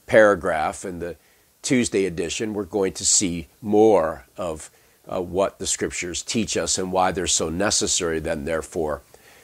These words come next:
as we behold these things. Well, I trust these times are helpful for you. I hope they are. If you have any comments or questions, you can leave me a note. The way to reach me is there before you on the screen. And so until the Tuesday edition, when we continue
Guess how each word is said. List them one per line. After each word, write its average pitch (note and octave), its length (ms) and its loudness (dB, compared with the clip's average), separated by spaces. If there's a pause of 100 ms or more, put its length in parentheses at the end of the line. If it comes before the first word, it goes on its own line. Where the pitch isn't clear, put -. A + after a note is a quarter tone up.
(160)
as - 280 -2
we E2+ 160 -2
behold C#2+ 580 -4 (300)
these - 340 -4
things. - 480 -8 (560)
Well, D#3 120 12
I E3 60 8
trust D#3 260 6
these A#2 140 0
times A2 260 4
are A2+ 60 -2
helpful G#2+ 320 0
for G#2+ 180 -4
you. G2+ 120 2
I F2+ 40 -4
hope A#2 160 -4
they G2+ 140 -2
are. G2 300 4
If - 120 -16
you A2 80 -4
have F#2+ 60 -6
any F#2+ 200 -6 (220)
comments A2+ 460 2
or F#2+ 60 -8
questions, A2+ 520 0
you G2 100 -6
can F2+ 240 -6
leave F2+ 200 -6
me F2 160 -2
a E2+ 40 -2
note. E2 420 2
The G2 80 -8
way E2+ 160 -2
to D2+ 100 -4
reach D2 300 -6
me E2+ 120 -6
is D2+ 140 -8
there D2+ 160 -8
before D#2 380 -10
you B1+ 220 -14 (400)
on C2 180 -10
the - 80 -14
screen. C#2+ 420 -2
And D2+ 100 -6
so A2+ 180 4
until C#3+ 220 6
the C3+ 100 6
Tuesday G#2+ 400 2
edition, F#2 400 -2
when F2+ 140 0
we F2+ 120 -4
continue G2 680 2